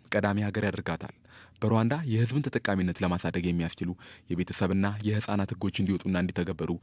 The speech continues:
የሴቶች ቁጥር መብዛት አስተዋጽኦ ከፍ ያለ እንደነበረ የተባበሩት መንግስታት የህፃናት መርጃ ድርጅት ዩኒሴፍ ሪፖርት አመልክቷል። በኢትዮጵያም ቢሆን ከአስራ ዘጠኝ ሰማንያ ሰባት እስከ ሁለት ሺ ሰባት ዓመተ ምህረት በተደረጉት ሀገራዊ ምርጫዎች የሴቶች ተሳትፎ እያደገ መጥቷል። በአስራ ዘጠኝ ሰማንያ ሰባት ዓመተ ምህረት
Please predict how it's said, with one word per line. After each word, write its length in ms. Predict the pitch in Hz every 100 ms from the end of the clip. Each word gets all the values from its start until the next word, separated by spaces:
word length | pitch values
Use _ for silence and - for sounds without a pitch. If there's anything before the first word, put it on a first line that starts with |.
| - - -
የሴቶች 340 | 82 90 95
ቁጥር 200 | - 107
መብዛት 300 | 101 90 92
አስተዋጽኦ 420 | 98 95 104 92 92
ከፍ 220 | 107 -
ያለ 160 | 101 87
እንደነበረ 400 | 82 80 78 82 95 - -
የተባበሩት 540 | - - 90 87 95
መንግስታት 420 | 101 95 92 110 101
የህፃናት 500 | 104 110 - 101 92
መርጃ 240 | 92 - 95
ድርጅት 360 | 85 78 90 -
ዩኒሴፍ 380 | 98 98 95 -
ሪፖርት 300 | 92 90 90
አመልክቷል። 460 | 85 78 - - - - -
በኢትዮጵያም 500 | 107 117 147 - 165
ቢሆን 220 | 101 90 98
ከአስራ 280 | 98 90 95
ዘጠኝ 200 | - 104
ሰማንያ 260 | 101 101
ሰባት 240 | 101 101 98
እስከ 140 | -
ሁለት 180 | 101 -
ሺ 80 | -
ሰባት 280 | 92 90
ዓመተ 200 | 95 85
ምህረት 220 | 82 - -
በተደረጉት 500 | - 90 92 92 104
ሀገራዊ 320 | 101 98 95
ምርጫዎች 360 | 87 - 87 - - - -
የሴቶች 320 | - - 98
ተሳትፎ 320 | - - 98 - 104
እያደገ 400 | - 113 104 104 104
መጥቷል። 340 | 85 - - - - - -
በአስራ 220 | 98 101 117
ዘጠኝ 220 | 120 151
ሰማንያ 240 | 139 107
ሰባት 280 | 95 95 87
ዓመተ 200 | 87 82
ምህረት 240 | 80 85